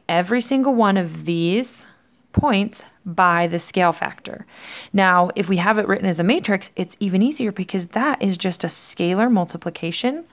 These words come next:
problem on the outside of that matrix. And you know how to do this. Remember when we do a scalar multiplier, a scale, <laughs> scalar multiplication of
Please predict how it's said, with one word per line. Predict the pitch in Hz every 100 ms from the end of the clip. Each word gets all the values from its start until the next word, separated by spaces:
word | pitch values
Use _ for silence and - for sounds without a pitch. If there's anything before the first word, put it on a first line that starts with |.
| _
problem | - 294 320 381 427 - - - -
on | -
the | 190
outside | 180 185 185 190
of |
that | 202 220
matrix. | 320 - - - -
And | 220 247
you | 453
know | 349
how | 190
to | 175
do | 170
this. | 165 175 -
Remember | 208 240 294 294 - - -
when | 254 254
we | 254
do | 262
a | 247
scalar | - - 220 233
multiplier, | 214 196 208 208 202 190 185 196 - _ _ -
a | 185
scale, | - - 233 226 233 233
<laughs> | - - - - - - -
scalar | - - 262 240
multiplication | 226 208 196 220 185 - 247 -
of | - 175 180 180